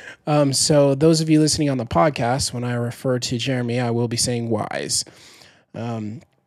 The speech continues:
but yeah, w-, welcome, uh, welcome everybody on the Twitch. Jordan's getting, uh, the YouTube comments up and the Twitch comments up, and,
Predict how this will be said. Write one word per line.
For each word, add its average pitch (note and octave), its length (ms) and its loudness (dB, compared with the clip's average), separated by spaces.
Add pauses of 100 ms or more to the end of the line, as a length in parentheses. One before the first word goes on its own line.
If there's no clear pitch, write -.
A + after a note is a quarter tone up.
(380)
but D3+ 120 4
yeah, G#3+ 120 8
w-, C#3+ 260 8
welcome, G#3+ 600 4
uh, C3+ 340 0
welcome D#3+ 300 2
everybody E3 320 4
on D#3+ 120 4
the C#3+ 60 0
Twitch. F3 460 0
Jordan's D3+ 320 -2
getting, C3+ 500 -2
uh, B2+ 480 -4
the B2 140 -6 (100)
YouTube D3 480 -2
comments D3+ 480 -2
up D3 220 0
and A#2 100 -8
the A2+ 40 -8
Twitch - 320 -6
comments D#3 440 -2
up, D#3 400 0
and, A2+ 200 -12